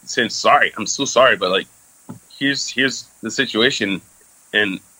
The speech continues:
if I can't accept this unless you approve of it, and unless you're gonna be there every step of the way, because this is more,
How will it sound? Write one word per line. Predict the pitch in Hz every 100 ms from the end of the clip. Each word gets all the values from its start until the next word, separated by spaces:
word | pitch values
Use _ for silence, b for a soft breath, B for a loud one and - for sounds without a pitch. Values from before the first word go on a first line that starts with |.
| -
if | 120 - _
I | 104
can't | - 143 165
accept | - - 143 -
this | -
unless | 104 110 -
you | 98
approve | - 139 160
of | 170
it, | 175 180 _ -
and | 185
unless | 113 113 117 -
you're |
gonna | 110 98
be | 90 107
there | 101 87 87
every | 101 104
step | - 101
of | 87
the | 87
way, | 92 82 -
because | 92 101 90
this | 107
is | 117
more, | 107 110 98